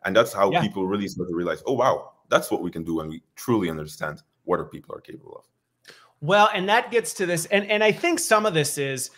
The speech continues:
Speaker 2: you know, there's an oppor-, I, I was reading the m-, most recent Udemy report on, on skills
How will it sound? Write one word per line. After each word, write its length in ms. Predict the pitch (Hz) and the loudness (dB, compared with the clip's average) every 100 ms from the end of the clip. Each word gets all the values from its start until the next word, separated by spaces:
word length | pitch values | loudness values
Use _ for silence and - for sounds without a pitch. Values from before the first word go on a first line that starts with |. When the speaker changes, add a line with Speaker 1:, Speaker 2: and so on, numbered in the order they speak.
| _ _ | _ _
Speaker 2:
you 80 | 156 | 0
know, 60 | 156 | 4
there's 240 | 190 214 | 4 4
an 80 | 226 | 4
oppor-, 300 | 208 170 143 | 4 4 4
I, 120 | 151 | 4
I 160 | 143 143 | 6 4
was 200 | 139 123 | 2 -2
reading 280 | 175 208 190 | -2 0 0
the 160 | 143 | 0
m-, 240 | 120 143 139 135 | 0 -2 -2 0
most 340 | 139 156 156 | 2 2 2
recent 400 | 165 165 165 135 | 0 0 -2 -6
Udemy 480 | 139 131 131 131 117 | -6 -2 0 0 -4
report 480 | 107 - 120 113 107 | -8 -8 -6 -4 -6
on, 280 | 120 117 113 | -4 -4 -6
on 220 | 107 113 | -8 -8
skills 800 | 104 - 135 120 113 107 - - | -6 -6 -2 -2 -2 -4 -8 -10